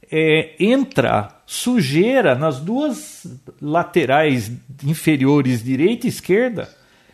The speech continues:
entra pó, e aí o mu-, e quando você buta ele, que vem aquela tela branca, você vê duas coisas escuras assim.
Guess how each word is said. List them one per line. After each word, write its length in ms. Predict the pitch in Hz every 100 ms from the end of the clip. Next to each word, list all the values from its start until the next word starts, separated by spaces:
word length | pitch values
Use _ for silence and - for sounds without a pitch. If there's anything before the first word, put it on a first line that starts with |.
| _
entra 440 | 160 214 226 262 233
pó, 560 | - 214 233 269 -
e 160 | 160 202
aí 240 | 214 220
o 60 | 240
mu-, 340 | 226 247 220
e 60 | 185
quando 280 | 185 208 214
você 280 | 208 - 143
buta 420 | 120 233 - 135
ele, 220 | 139 151
que 80 | 107
vem 100 | 135
aquela 300 | 120 131 113
tela 260 | 131 120
branca, 380 | 110 131 214 208
você 140 | - 190
vê 180 | 156
duas 300 | 180 190 185
coisas 380 | - 180 175 180
escuras 600 | 175 - - 190 180 123
assim. 340 | 120 - 120